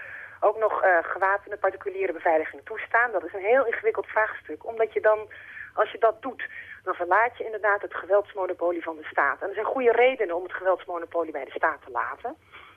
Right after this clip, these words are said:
Ehm, hè, het is al genoemd, eh, je voorkomt, eh, onnodige geweldsescalatie, je voorkomt een onnodige wapenwetloop.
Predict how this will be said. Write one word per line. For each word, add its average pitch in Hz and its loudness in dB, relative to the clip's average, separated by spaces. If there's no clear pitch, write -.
Ehm, 156 4
hè, 208 -4
het 175 0
is - 2
al 143 6
genoemd, 190 -4
eh, - -2
je 156 -2
voorkomt, 160 -4
eh, 139 0
onnodige 185 2
geweldsescalatie, 180 0
je 160 -14
voorkomt 156 -10
een - -12
onnodige 160 -2
wapenwetloop. 180 0